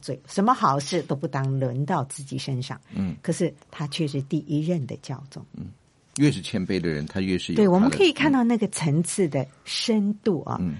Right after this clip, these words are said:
Speaker 1: 真的是各有不同。但是这也警醒到，让我们自己警醒出来，就是说，其实我们常常自己悔改的不够。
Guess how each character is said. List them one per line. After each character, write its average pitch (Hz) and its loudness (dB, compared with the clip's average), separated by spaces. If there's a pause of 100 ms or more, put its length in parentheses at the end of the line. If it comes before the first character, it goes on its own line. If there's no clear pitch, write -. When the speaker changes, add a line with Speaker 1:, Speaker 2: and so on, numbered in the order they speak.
(140)
Speaker 1:
真 339 6
的 359 6
是 185 2
各 151 2
有 120 0
不 - -2
同。 127 -4 (300)
但 294 4
是 294 4
这 349 4
也 185 4
警 156 4
醒 139 2
到， 151 2 (300)
让 180 4
我 139 4
们 139 2
自 - 0
己 127 -2
警 120 -2
醒 123 -4
出 123 -6
来， 120 -6
就 131 -4
是 131 -4
说， 135 -6 (600)
其 - 0
实 233 2
我 175 4
们 143 4
常 151 2
常 147 0
自 170 0
己 135 -6
悔 131 0
改 123 -2
的 - -10
不 - -16
够。 - -12